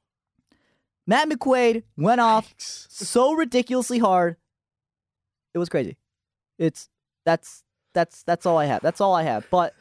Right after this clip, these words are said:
Speaker 2: <laughs> That's all
Speaker 1: but,
Speaker 2: I
Speaker 1: but, but anyways. And I wanna note that Michigan State was down forty-one thirty-four at the time when Arns came back out. So Arns is like, "I'm here on the sideline.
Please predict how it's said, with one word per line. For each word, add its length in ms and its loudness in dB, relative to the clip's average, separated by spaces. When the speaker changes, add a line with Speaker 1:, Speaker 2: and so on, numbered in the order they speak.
Speaker 2:
<laughs> 340 -6
That's 240 -12
all 140 -12
Speaker 1:
but, 200 -2
Speaker 2:
I 60 -20
Speaker 1:
but, 320 -2
but 240 -4
anyways. 380 -2
And 220 2
I 80 2
wanna 180 2
note 300 0
that 80 -2
Michigan 260 -2
State 140 -2
was 100 -4
down 220 0
forty-one 320 -2
thirty-four 300 0
at 80 -2
the 60 -8
time 280 -2
when 140 -2
Arns 320 -4
came 120 -6
back 200 -2
out. 160 0
So 300 0
Arns 220 0
is 100 -12
like, 240 0
"I'm 140 0
here 120 2
on 60 0
the 80 -2
sideline. 560 0